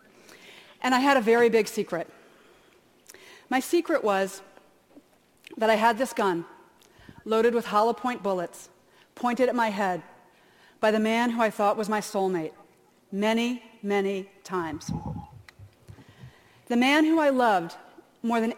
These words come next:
anybody on earth held a gun to my head and threatened to kill me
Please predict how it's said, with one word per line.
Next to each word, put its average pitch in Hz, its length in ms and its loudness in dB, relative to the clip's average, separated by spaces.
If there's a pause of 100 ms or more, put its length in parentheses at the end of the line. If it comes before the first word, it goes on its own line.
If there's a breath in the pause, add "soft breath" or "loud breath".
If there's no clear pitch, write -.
anybody 277 500 0
on 233 220 -2
earth 185 420 -4 (1300 loud breath)
held 220 280 2
a 262 60 0
gun 240 240 0
to 254 80 -4
my 269 140 0
head 202 400 -2 (460 soft breath)
and 202 140 -4
threatened 233 300 0
to 240 60 -4
kill 226 260 -4
me 165 260 -4